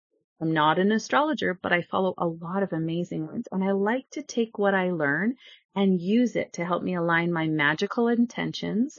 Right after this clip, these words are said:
and emotional healing with whatever the moon is doing on a day-to-day basis. You won't get a deep dive into the moon's astrology here because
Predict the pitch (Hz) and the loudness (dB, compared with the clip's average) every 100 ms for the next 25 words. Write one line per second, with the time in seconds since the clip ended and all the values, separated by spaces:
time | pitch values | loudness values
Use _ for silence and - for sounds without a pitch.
0 | - 196 208 220 208 190 180 180 - 175 | -6 0 2 2 2 0 0 -4 -6 -6
1 | 170 - 302 185 175 - - - - 254 | -6 -4 -2 -2 -4 -8 -20 -12 -4 -4
2 | - - 226 247 320 330 320 240 226 214 | -6 -2 0 0 -2 -2 2 4 4 2
3 | - 185 208 196 160 156 147 156 156 160 | 0 0 2 0 -2 -4 -2 0 0 0
4 | 160 151 - 127 151 - 117 - - _ | -2 -2 -4 -4 -4 -10 -12 -14 -20 _
5 | _ _ _ - 240 277 240 190 160 147 | _ _ _ 4 6 6 4 4 4 2
6 | 170 175 - 156 156 156 156 - 165 160 | -4 -4 2 6 6 4 0 -4 -4 -2
7 | 160 151 160 160 147 - - 170 196 190 | -2 0 0 0 -4 -10 -2 4 4 4
8 | - 147 143 139 131 175 - 175 | 0 -6 0 0 0 -2 -2 -2